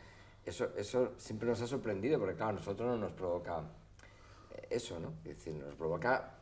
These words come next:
para que nos haga reír, ¿no? Pero no para pasarlo mal, lo cual bienvenido sea, pero sí, es un poco lo que, lo que ha hecho, yo creo, famosa la serie es eso.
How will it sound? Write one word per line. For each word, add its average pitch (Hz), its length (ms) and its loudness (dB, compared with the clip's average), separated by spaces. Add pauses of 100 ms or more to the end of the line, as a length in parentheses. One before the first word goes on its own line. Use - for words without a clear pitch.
para 85 160 -2
que 82 80 -4
nos 78 120 -4
haga 95 340 0
reír, 92 380 2
¿no? 90 120 -6
Pero 95 200 0
no 90 140 -4
para 98 160 -2
pasarlo 87 360 -8
mal, 82 200 -4 (340)
lo 73 100 -6
cual 85 200 0
bienvenido 87 460 2
sea, 104 340 0 (640)
pero 107 220 4
sí, 131 220 8
es 104 200 6
un 101 80 -6
poco 113 240 8
lo 117 120 10
que, 92 260 6
lo 90 180 0
que 90 80 -2
ha 95 60 4
hecho, 117 260 4
yo 117 240 8
creo, 117 180 6
famosa 104 420 -2
la 110 120 2
serie 113 260 2
es 123 140 0
eso. - 260 -6